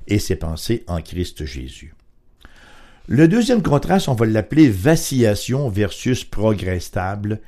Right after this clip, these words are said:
et cohérent. Un deuxième contraste, c'est celui entre la vacillation des autres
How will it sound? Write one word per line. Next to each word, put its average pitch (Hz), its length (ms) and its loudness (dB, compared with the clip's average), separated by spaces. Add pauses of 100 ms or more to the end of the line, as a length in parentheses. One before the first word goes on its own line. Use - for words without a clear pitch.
(240)
et 101 180 0
cohérent. 85 420 -4 (680)
Un 131 80 4
deuxième 135 340 6
contraste, 98 580 -4 (320)
c'est - 120 2
celui 190 520 4 (280)
entre 156 360 6
la 123 180 4
vacillation 143 960 2
des 98 320 0
autres 104 540 0